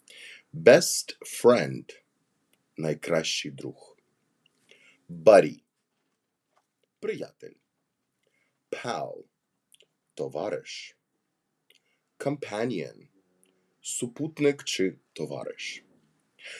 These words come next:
Acquaintance. Знайомий.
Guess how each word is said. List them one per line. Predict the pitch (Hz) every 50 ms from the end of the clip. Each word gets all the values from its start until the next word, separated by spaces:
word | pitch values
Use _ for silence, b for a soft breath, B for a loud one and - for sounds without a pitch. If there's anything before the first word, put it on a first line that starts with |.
| B B B
Acquaintance. | - 117 - - 139 139 151 160 160 - 73 71 60 - - - - - - - - - _ _ _ _ _ _ - - _ _
Знайомий. | - - 131 156 180 165 110 - 62 58 60 60 73 92 131